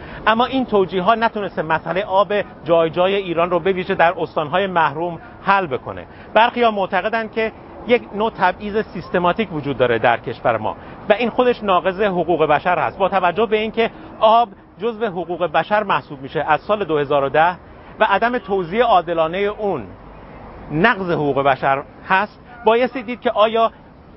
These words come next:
کارشناسان حوزه حقوق بشر میان و راجع به این بخش از نقض و تضییع حقوق بشر در ایران تحقیق می‌کنن یا نه. به نظر میاد که علاوه بر صورت‌های دیگر حقوق بشری که داره نقض می‌شه،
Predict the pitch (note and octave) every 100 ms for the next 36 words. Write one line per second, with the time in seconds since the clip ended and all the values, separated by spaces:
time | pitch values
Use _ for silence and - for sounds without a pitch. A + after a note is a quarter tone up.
0 | - - G3 F#3 - F3+ F3 A#3 A#3+ F#3+
1 | F3 D#3+ D3 D3 D3+ D3 G#3+ F3 F3+ A#3+
2 | A3 G3 F3+ E3 F#3+ G3 - - - A#3+
3 | F#3+ G3+ - G#3 G3+ - - - - D#3+
4 | G3+ G#3 F3 E3 E3 F3+ E3 G#3+ F#3+ D#3
5 | D3+ D3 - E3+ D#3 D3 C3+ D3 C#3 D#3
6 | D#3 D#3 - E3 F3 - D#3 D3 A#2+ G#2+
7 | F#2 - - - - - G#3 G#3 A#3 B3
8 | B3 B3 - A#3+ G#3+ B3 G3+ F3+ D#3+ D#3
9 | - F3 E3 A3 F#3 E3 D#3+ D3 C#3+ D3+
10 | D3 E3 F#3 E3 D3 D3 - - D#3+ D#3+
11 | C#3+ D#3+ D#3+ A3